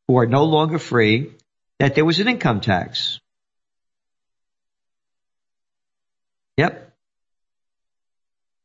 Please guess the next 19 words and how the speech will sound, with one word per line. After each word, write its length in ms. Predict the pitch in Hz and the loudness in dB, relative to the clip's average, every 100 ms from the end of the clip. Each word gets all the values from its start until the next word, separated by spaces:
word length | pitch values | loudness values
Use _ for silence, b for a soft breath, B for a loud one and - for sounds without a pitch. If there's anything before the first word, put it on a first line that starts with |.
| _ _ _ _ _ _ _ _ _ _ _ _ _ _ _ _ _ _ _ _ _ - | _ _ _ _ _ _ _ _ _ _ _ _ _ _ _ _ _ _ _ _ _ 0
The 60 | |
income 260 | 180 202 185 | 2 2 0
tax 340 | 185 175 170 | 2 0 -2
required 440 | 175 - 147 156 139 | -8 -2 2 2 0
a 40 | |
constitutional 800 | - 147 156 - 151 151 - 151 | -2 0 0 -2 -2 0 0 2
remem-, 480 | 151 147 123 107 107 | 4 4 4 2 0
amendment. 560 | 117 120 113 104 92 - _ _ _ - | 0 2 4 4 0 -4 _ _ _ 0
I 60 | |
remember 300 | 107 131 147 | 2 4 2
some 220 | 143 139 | 2 2
of 80 | 139 | 2
the 60 | 147 | 0
story. 600 | - - 120 113 107 107 - _ _ _ | 0 2 4 4 0 -2 -10 _ _ _
What 120 | 110 | 0
I 20 | 110 | 2
remember 400 | 113 135 147 147 | 4 2 2 2
is 180 | 131 | 0
this. 500 | 113 101 - - - | 0 0 -2 -4 -6